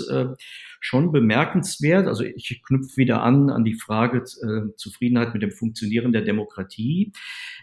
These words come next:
Äh, die Zufriedenheit ist in Norddeutschland am größten. Also wir haben hier eine, äh, Zustimmung von achtundfünfzig Prozent und in Süddeutschland sind es fünfzig Prozent. Kann man sagen, vielleicht ist der Unterschied jetzt nicht ganz so groß, aber er ist doch vorhanden.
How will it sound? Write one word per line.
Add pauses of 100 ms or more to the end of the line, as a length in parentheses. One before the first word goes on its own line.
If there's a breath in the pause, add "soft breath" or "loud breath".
Äh,
die
Zufriedenheit
ist
in
Norddeutschland
am
größten. (640 loud breath)
Also
wir
haben
hier
eine,
äh,
Zustimmung
von
achtundfünfzig
Prozent
und
in
Süddeutschland
sind
es
fünfzig
Prozent.
Kann
man
sagen,
vielleicht
ist
der
Unterschied
jetzt
nicht
ganz
so
groß,
aber
er
ist
doch
vorhanden.